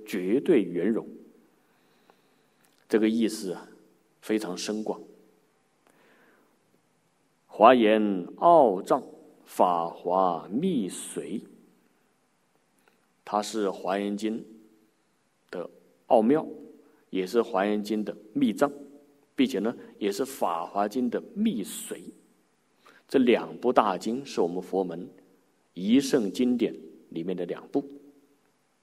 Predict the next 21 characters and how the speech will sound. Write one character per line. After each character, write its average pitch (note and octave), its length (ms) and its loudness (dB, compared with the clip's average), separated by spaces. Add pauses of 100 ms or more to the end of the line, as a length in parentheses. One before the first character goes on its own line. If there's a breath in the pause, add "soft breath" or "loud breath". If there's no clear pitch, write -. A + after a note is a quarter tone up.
(1120 soft breath)
在 G#2+ 160 6
《法 F#2+ 200 2
华 G2+ 140 4
经》 G#2+ 140 4
里 G2 60 2
面， F#2+ 340 2
佛 F#2 200 0
告 G2 200 4
诉 G2 100 -6
我 F2+ 60 0
们， E2+ 280 -8 (600 soft breath)
唯 C#3 220 10
有 G2+ 360 10
一 F#2+ 320 0
圣 E3 400 2
法， - 300 -6 (400)
无 G#2 220 2
二 A2 360 8
亦 C3 400 0
无 F2+ 280 -4
三， D#3 420 2